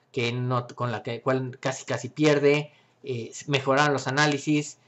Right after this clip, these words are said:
Carlsen jugó tranquilo también, llegó a una posición donde nunca estuvo en riesgo, y eso quizás lo tiene tranquilo, ¿no? No está cometiendo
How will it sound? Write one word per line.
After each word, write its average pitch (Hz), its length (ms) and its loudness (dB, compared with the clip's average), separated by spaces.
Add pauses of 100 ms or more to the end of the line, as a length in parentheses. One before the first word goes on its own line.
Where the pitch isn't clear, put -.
(220)
Carlsen 147 400 2
jugó 127 240 2
tranquilo 120 440 -4
también, 139 600 0 (400)
llegó 131 240 2
a - 20 0
una 135 140 0
posición 131 260 -4
donde 123 200 -4
nunca 123 220 -4
estuvo 120 240 -6
en 120 80 -6
riesgo, 156 520 2 (380)
y 196 280 0
eso 139 220 0
quizás 127 400 2
lo 113 140 -4
tiene 120 240 -6
tranquilo, 98 500 -10
¿no? 117 180 -2
No 135 120 -4
está 120 220 -4
cometiendo 101 640 -8